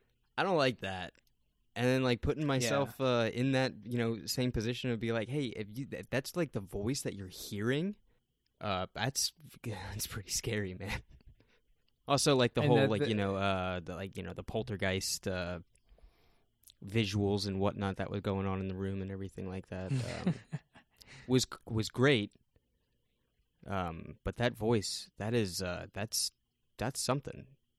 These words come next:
Speaker 1: I'm, like, genuinely, uh, you know, that, that hits the nerve in horror genre for me where it's like, "Yeah, that's scary."
Speaker 2: Yeah, and I, I recommend people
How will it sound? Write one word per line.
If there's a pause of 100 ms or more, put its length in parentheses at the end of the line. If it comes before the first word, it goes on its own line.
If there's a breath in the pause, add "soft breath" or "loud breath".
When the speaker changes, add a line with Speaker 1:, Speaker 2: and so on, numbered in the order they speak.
(280)
Speaker 1:
I'm,
like,
genuinely, (100)
uh, (920)
you
know, (140)
that,
that
hits
the
nerve (120)
in (300)
horror
genre
for
me
where
it's
like,
"Yeah,
that's
scary." (1500 soft breath)
Speaker 2:
Yeah,
and
I,
I
recommend
people